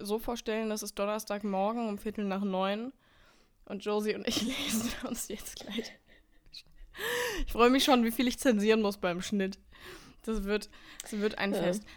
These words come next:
Speaker 1: Aber sind deine Geschichten alle
Speaker 2: Ja.
Speaker 1: F S K achtzehn oder hast du auch was, hast
Speaker 2: Nee,
Speaker 1: du was?
Speaker 2: nee,
Speaker 1: Ah,
Speaker 2: nee,
Speaker 1: okay.
Speaker 2: ich hab, ähm, ich sag mal so, also ich hab mich ein bisschen so ins, ins Stöbern begeben,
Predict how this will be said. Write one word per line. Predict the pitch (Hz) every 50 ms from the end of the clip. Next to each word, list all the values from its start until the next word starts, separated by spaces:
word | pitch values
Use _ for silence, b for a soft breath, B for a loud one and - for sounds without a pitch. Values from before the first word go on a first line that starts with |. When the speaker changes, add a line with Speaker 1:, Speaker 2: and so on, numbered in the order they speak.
| b
Speaker 1:
Aber | - 202 202 214
sind | 220 240 233
deine | 247 240 240
Geschichten | 233 220 220 - 247 226 - 208
alle | - 202 240 285 320 349 339
Speaker 2:
Ja. | 311 -
Speaker 1:
F | - 262 262
S | 277 262 -
K | - 285
achtzehn | - - - - - - 311 302 311 320 320
oder | - - - 214 220 220 220
hast | 226 233 233 -
du | 233
auch | - 220 226 233
was, | 220 214 220 - -
hast |
Speaker 2:
Nee, | 277 262 269 262 254 262
Speaker 1:
du |
was? | 262 - - -
Speaker 2:
nee, | 240 247 254
Speaker 1:
Ah, | 262
Speaker 2:
nee, | 254 262 262 254
Speaker 1:
okay. | - -
Speaker 2:
ich | 254 - -
hab, | 262 247 240 - - -
ähm, | 220 226 233 233 233 226 -
ich | - 247 247
sag | 247 254 269
mal | 262 254 240
so, | 247 240
also | 226 208 -
ich | -
hab | 262 240 -
mich | 247 -
ein | -
bisschen | - 247 - 254 233 226
so | 226 220
ins, | 214 214 214 208 -
ins | - 208 196 -
Stöbern | - - - - 240 254 240 262 262 262 269
begeben, | 254 262 233 247 247 247 262 277 277 285 311